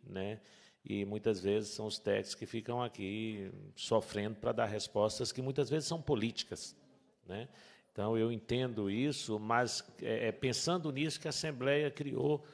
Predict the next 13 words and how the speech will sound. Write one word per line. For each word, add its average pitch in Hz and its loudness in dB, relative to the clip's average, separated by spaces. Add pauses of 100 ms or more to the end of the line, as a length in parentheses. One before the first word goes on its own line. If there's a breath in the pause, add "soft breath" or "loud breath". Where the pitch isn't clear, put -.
(380 loud breath)
um, 110 -10
um, 98 -8 (420)
um 92 -14 (220)
processo 101 2
que 95 -4
é 92 0
o 90 -2
Assembleia 95 0
Fiscaliza, 107 -4
que 131 -2
aí 123 2
não 143 0
tem 156 -2